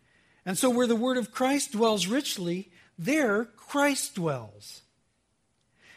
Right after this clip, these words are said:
If the word of God be our constant guide and monitor, if it be at home in us,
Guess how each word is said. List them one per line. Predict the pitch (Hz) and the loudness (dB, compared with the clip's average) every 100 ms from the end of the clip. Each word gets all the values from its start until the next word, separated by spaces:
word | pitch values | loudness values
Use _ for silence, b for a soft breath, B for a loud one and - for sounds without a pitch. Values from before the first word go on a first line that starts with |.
| b | b
If | 196 - | -2 -2
the | 180 | -4
word | 165 247 277 | 0 2 2
of | 226 | 2
God | 220 226 233 226 | 4 4 4 0
be | 190 214 | 0 2
our | 196 196 | 2 0
constant | - 208 226 - 233 226 180 | -4 -2 -2 -4 -8 -6 -2
guide | 180 185 190 202 | 2 4 2 0
and | 208 196 | -4 -4
monitor, | 185 175 165 - 185 262 _ _ _ _ _ _ _ _ _ _ B 247 | -4 -2 -4 -4 -6 -6 _ _ _ _ _ _ _ _ _ _ B 0
if | 254 | 2
it | 277 - | 2 2
be | 269 | 0
at | 262 | 0
home | - 254 269 262 | -4 -2 0 0
in | 262 | 0
us, | 262 151 - - - - | -2 -6 -10 -12 -12 -16